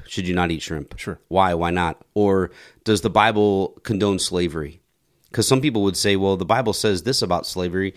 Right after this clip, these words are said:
Speaker 1: about slave owners, so does that mean that the Bible's condoning slavery?"
Speaker 2: Mm-hmm.
Speaker 1: You know, so it, it just challenges you to, 'cause there's a lot of people that are critics of the Bible because of these things, these difficult things in the Bible. So it challenges you to think,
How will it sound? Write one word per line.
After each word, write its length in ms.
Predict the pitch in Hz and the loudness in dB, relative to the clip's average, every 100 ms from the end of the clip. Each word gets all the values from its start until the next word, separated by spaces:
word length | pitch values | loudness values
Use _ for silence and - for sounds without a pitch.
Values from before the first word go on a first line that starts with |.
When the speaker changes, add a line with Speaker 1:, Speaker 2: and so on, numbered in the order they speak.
| - - - - | -14 -20 -10 2
Speaker 1:
about 300 | 101 101 - | 4 4 2
slave 280 | 113 120 | 0 2
owners, 300 | 110 92 90 | 4 2 0
so 240 | - 98 92 | 0 0 0
does 140 | 90 | 0
that 160 | 101 104 | 0 2
mean 100 | 104 | 0
that 80 | 90 | -2
the 60 | |
Bible's 340 | 85 92 90 85 | -2 -2 -2 -4
condoning 400 | 92 87 87 85 | -4 -2 -2 -2
slavery?" 460 | - 87 127 165 - | -4 -6 -4 -8 -8
Speaker 2:
Mm-hmm. 160 | 92 78 - _ | -12 -12 -16 _
Speaker 1:
You 100 | 98 | 0
know, 40 | 107 | 2
so 160 | 117 | 4
it, 140 | 101 - | 2 0
it 80 | 117 | -2
just 180 | 143 | -2
challenges 460 | - 135 127 117 95 | -2 -2 0 -2 -2
you 120 | 98 | -4
to, 420 | 85 101 92 90 - | -4 -4 -4 -4 -6
'cause 160 | - 113 | -4 0
there's 140 | 139 | 0
a 60 | 127 | 0
lot 180 | 151 | -2
of 80 | 143 | -2
people 220 | 131 - | -4 0
that 100 | 110 | 2
are 80 | 98 | 2
critics 380 | - - 107 - | 0 -2 -2 -2
of 80 | 85 | -6
the 40 | |
Bible 360 | 78 92 90 85 | 0 0 0 -2
because 340 | 85 - 107 | -6 -4 -2
of 120 | 98 | -2
these 180 | 80 76 | -6 -8
things, 320 | 78 71 76 | -8 -10 -12
these 180 | - 82 | -12 -12
difficult 560 | - - 90 82 82 - | -12 -8 -8 -8 -10 -8
things 220 | 85 80 | -8 -8
in 60 | 80 | -8
the 60 | |
Bible. 360 | 76 80 80 80 - - - _ | -10 -8 -10 -12 -20 -20 -20 _
So 300 | - 107 101 - | 2 4 4 2
it 80 | 101 | -4
challenges 380 | - 110 113 95 | 0 2 2 0
you 80 | 92 | -2
to 80 | 90 | -2
think, 360 | 104 95 - | -2 -2 -4